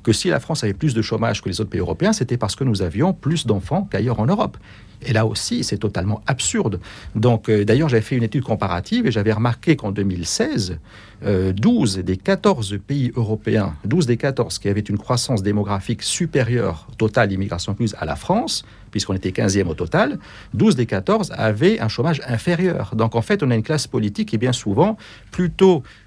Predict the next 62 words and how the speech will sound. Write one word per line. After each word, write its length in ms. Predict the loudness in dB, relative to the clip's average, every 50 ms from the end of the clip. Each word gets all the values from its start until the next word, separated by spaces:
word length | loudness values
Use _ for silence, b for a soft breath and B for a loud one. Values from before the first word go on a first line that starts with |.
| B B 0
que 280 | 2 4 4 6 4
de 120 | 4 4 4
reconnaître, 640 | 4 4 4 0 0 0 0 0 0 -2 -2 -6
je 60 | -4
dirais, 220 | -2 -2 0 0 0
leur 160 | 0 0 0
incompétence 600 | -2 -2 -2 -2 -2 -2 -2 -2 0 -2 -2 -2
en 40 | -2
matière 240 | -4 -2 -2 -2 -2
économique, 500 | 0 0 0 0 2 2 0 0 0 0
eh 60 | 0
ben, 120 | 0 0
se 80 | -2 -2
contentent 300 | -4 -6 -4 -2 -2 -2
bien 140 | 0 0 -2
évidemment 420 | -2 -2 -2 -2 -2 0 0 0
de 80 | 0 0
mettre 160 | 0 0 -2
ça 80 | -2
sur 120 | -2 -2 0
le 40 | 0
dos 80 | 0
de 40 | 0
la 60 | 0
fécondité. 560 | -2 -2 -2 -2 0 0 0 2 2 2 2
Et 60 | 0 -2
ça, 180 | 0 0 -2
c'est 320 | -2 -2 -2 -2 -4 -4 -4
très 200 | -4 -4 -2 -2
grave 180 | 0 -2 -2
puisqu'on 300 | -2 -2 -4 -2 0 0
met 140 | 2 2 2
dans 120 | 2 2
l'esprit 400 | 2 2 0 -2 -4 -6 -4 -4
de 40 | -2 -2
nos 40 |
compatriotes 520 | -2 -4 -4 -4 -4 -4 -2 0 2 2 2
des 160 | 2 0 0
informations 320 | 0 0 0 -2 -2 -2
qui 100 | -4 -4
sont 160 | -4 -4 -2 0
erronées 500 | 0 2 2 2 2 2 4 2 2 0 B B B B B B B
et 100 | B 2 2
on 120 | 2 0
crée 240 | -2 -2 0 0 0
des, 140 | 2 2 0 -2 -2
des, 280 | -2 -2 0 0 0 -2
des 160 | -2 -4 -4
craintes 400 | -4 -2 0 0 0 0 0 -2
qui 80 | -4 -6
sont 140 | -4 -4 -4
totalement 360 | -4 -4 -2 0 0 0 2
injustifiées 520 | 2 2 2 0 0 -2 -4 -4 0 0 0
avec 60 | 0
des 140 | 0 -2 -2
effets 140 | -2 0
dévastateurs 600 | 0 2 2 2 0 0 -2 -4 -2 -2 -2 -2
sur 180 | -2 -4 -2 -2
la, 180 | 0 0 -2 -4
sur 140 | -4 -2
la 80 | 0 0
natalité. 540 | 0 0 0 -2 -2 -2 -2 -4 -4 -4